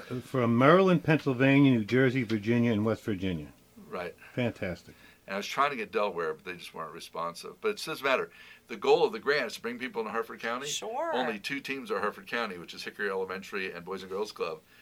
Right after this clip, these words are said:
Speaker 2: All the other ones are from out of the region.
Speaker 3: Wow, good job.
Speaker 2: And, um, we're bringing in one of the best game announcers in the country, Patrick Fee, to be the M C game announcer for the day.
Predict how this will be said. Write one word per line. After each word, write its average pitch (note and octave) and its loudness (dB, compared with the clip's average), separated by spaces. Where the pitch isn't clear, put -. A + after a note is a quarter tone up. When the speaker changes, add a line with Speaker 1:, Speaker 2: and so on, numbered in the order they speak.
Speaker 2:
All G#2 0
the C3+ 4
other D#3+ 4
ones A2 -6
are G#2 -14
from G2 -14
out G#2+ 2
of A2+ -2
the A2 -4
region. F#3+ -6
Speaker 3:
Wow, G#3 0
good D#4+ -8
job. D4+ 0
Speaker 2:
And, G#2+ -2
um, G#2 -4
we're A2 -4
bringing C3 -2
in A2 -4
one G#2+ -6
of G2+ -12
the F#2+ -10
best G#2+ -4
game G#2 -8
announcers F2+ -8
in F2 -16
the E2+ -14
country, E2+ -8
Patrick E2 -10
Fee, F2 -12
to D#2+ -12
be E2+ -14
the D#2 -8
M F#2+ -10
C F#2+ -12
game F2 -8
announcer D#2+ -12
for - -18
the E2 -14
day. D#2+ -10